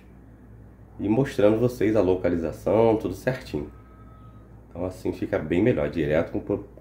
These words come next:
com o proprietário, tá? E pedir quem não é inscrito no canal, se inscreva no canal, ative o sininho das notificações, comente e compartilhe esse vídeo aí pra mais e mais pessoas, seus familiares, às vezes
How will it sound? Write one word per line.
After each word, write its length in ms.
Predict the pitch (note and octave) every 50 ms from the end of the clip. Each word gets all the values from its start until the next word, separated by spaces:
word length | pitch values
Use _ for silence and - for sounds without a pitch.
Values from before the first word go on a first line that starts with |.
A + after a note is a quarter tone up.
| -
com 240 | - F2+ F2 E2+ E2
o 20 | D#2
proprietário, 720 | - - E2+ E2+ - F2+ G2 B2 - F#2+ E2 D2 - - -
tá? 320 | - F#2 B2+ - - - - - - - - - - - - - - - - - - - - -
E 100 | C3+ C3+
pedir 280 | - C3+ A#2+ B2 B2+
quem 180 | B2 B2 C3+ C#3
não 140 | C#3 C3 B2+
é 80 | A#2+
inscrito 340 | A#2 - - A2 G2 G2+ G#2
no 140 | G2 F#2+ F#2
canal, 460 | - F2+ F2+ G2+ A2+ B2+ C3+ D3 C#3+
se 140 | - - -
inscreva 400 | - - - F#2+ F2+ F#2 E2+ E2+
no 100 | E2 E2
canal, 600 | - - E2 F2 F#2 G2+ G#2+ G#2+ A2 A#2 A#2 - - - - - - -
ative 400 | - - F#2 - - - A#2+ A2+
o 80 | G#2+ G#2
sininho 360 | - - F#2+ F2+ F2+ F2+ F2
das 180 | E2+ E2+ D#2+ F2+
notificações, 1400 | F2 E2+ D#2+ - - - - - - - - - - E2+ F#2 G2 G2+ G2+ G2+ G2 G2+ G#2 - - - - - - - - - - - - - - - -
comente 520 | - A#2+ A2+ F2 E2+ F2 F#2+ G#2 G#2 -
e 40 | -
compartilhe 760 | - - - A#2 B2+ A2+ - C3 B2+ - - - B2 A2+ A#2+
esse 160 | B2 - G2+
vídeo 260 | F2+ E2+ G#2 A2 A2+
aí 80 | A2 A2
pra 180 | A2 - F#2 E2
mais 260 | E2+ F2+ G2+ A2 G2+
e 40 | F#2
mais 200 | F2+ F#2 F#2 -
pessoas, 520 | - - E2+ - - F#2 G2+ A#2 A2 -
seus 180 | - F2 E2+ -
familiares, 640 | - - D#2 E2 D#2+ D2 D2+ D#2 F2 F#2 G2 F2 D#2+
às 80 | D#2
vezes 340 | D2+ E2 E2 E2 - - -